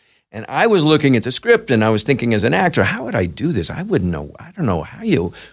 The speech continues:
what's he gonna say?" 'Cause Lucy had written her part, and they had written her part for her.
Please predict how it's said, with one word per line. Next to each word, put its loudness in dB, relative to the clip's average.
what's -12
he -8
gonna 0
say?" 0
'Cause -2
Lucy 0
had 2
written 2
her 2
part, -2
and -8
they 2
had 2
written 2
her 4
part 2
for -10
her. 0